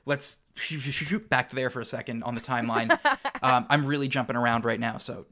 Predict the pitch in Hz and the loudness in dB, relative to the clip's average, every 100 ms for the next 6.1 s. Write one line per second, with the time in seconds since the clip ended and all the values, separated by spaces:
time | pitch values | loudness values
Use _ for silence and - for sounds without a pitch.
0 | _ 165 151 127 127 117 113 117 117 117 | _ 2 2 4 2 4 4 4 2 4
1 | 453 480 127 - 254 - 285 220 214 220 | 4 6 4 4 -2 2 2 4 4 2
2 | - 175 151 143 135 - 156 143 135 143 | 4 4 6 2 -2 2 2 2 -2 0
3 | 123 117 - 127 127 110 - - 127 113 | 0 0 -6 -2 -2 0 -6 -2 -2 0
4 | 117 - _ 123 117 - 127 117 117 120 | -4 -8 _ -8 -6 -2 -2 -2 -8 -8
5 | 135 123 123 190 - - - - 127 120 | -6 -6 -8 -12 -14 -20 -20 -2 0 2
6 | 120 | 0